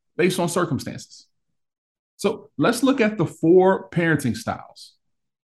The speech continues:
The first style that we're going to talk about is authoritative. Next, we'll talk about authoritarian. And while those two sound similar,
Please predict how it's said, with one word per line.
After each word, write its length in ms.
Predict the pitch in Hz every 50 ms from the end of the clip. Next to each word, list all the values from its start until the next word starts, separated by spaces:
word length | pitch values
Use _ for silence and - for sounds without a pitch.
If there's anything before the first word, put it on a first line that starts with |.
| _ _ _ _ _ _ -
The 80 | 175
first 340 | 165 - - 247 285 285 -
style 300 | - 147 120 110 107 107
that 120 | 113 107
we're 140 | 107 107 104
going 180 | 98 104 101 98
to 80 | 98
talk 200 | - 104 95 -
about 320 | 107 98 104 107 113 - - _ _ -
is 260 | 139 147 139 - - _ _ _ - 147
authoritative. 1040 | 143 143 - - 160 160 165 165 170 165 165 - - - 160 151 120 104 - - - _ _ _ _ _ _ _ _ _ _ _ _ _ _ _ _ _ _ _ _ _ _ _ _ _ _ _ _ _ _ _ _ -
Next, 420 | 170 202 - - - - - _ _ _ -
we'll 140 | 151 147 143
talk 240 | - 151 123 120 -
about 280 | 113 123 123 - - -
authoritarian. 1000 | 123 117 - 120 113 107 107 107 - - 226 240 226 147 113 98 95 117 160 - _ _ _ _ _ _ _ _ _ _ _ _ _ _ _ -
And 100 | 151 151
while 160 | 151 151 147
those 320 | 143 165 185 220 226 - -
two 120 | 220 185
sound 480 | 151 - - 165 160 180 196 214 226 220
similar, 460 | - 233 226 220 220 220 220 226 226